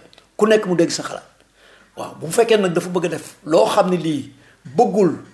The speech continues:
nit ñi kii ko, il nous met devant le fait accompli. Des fois, yenn décisions yi bu ko daan jël,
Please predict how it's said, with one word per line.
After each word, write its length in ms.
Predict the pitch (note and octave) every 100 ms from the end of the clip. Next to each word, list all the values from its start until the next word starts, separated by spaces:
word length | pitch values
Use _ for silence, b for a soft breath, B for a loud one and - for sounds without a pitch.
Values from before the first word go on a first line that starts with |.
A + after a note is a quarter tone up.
| _ _ _ -
nit 180 | E3+ F3
ñi 220 | D#3+ D3+
kii 120 | D3 E3+
ko, 140 | - F#3
il 140 | F3
nous 80 | F3
met 160 | D#3+
devant 220 | D#3 D3 D3
le 60 |
fait 140 | - C3+
accompli. 360 | - - -
Des 140 | - -
fois, 180 | - -
yenn 220 | - A#3+
décisions 400 | F3 E3 D3+ C#3+
yi 60 | C#3+
bu 80 | -
ko 80 | F3
daan 180 | E3
jël, 160 | B2